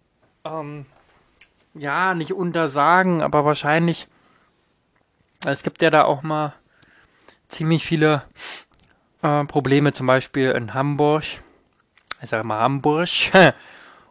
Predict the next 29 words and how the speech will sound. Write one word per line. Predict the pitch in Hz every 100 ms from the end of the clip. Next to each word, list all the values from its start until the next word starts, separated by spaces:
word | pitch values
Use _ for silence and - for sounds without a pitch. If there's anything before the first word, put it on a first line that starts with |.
| _
Oder | 135 135
zum | 139
Beispiel, | 135 - 135 127 131
ähm, | 131 127
in, | 127 127 123
in | 123 120 117 113
Kiel | - 147 147
oder | 135 123
Warnemünde. | 120 123 135 165 170 - - - _
Manche | 139 139 147
Häfen | 139 151 139
sind | 139 147
halt | 147 - - -
nicht | 156 151 -
so | 151
groß | 131 160 190 -
und | 170 151 -
nicht | 160 156
so | - 156 147 147 -
ausgestattet. | 180 - 185 147 135 135
Aber | 135
zum | -
Beispiel | 151 - 151 - - - _ _ _
Spanien | - - 135 180 196
oder | 180 175
so | 175
ist | 185 - - - -
zum | 165
Beispiel | 175 165 - 175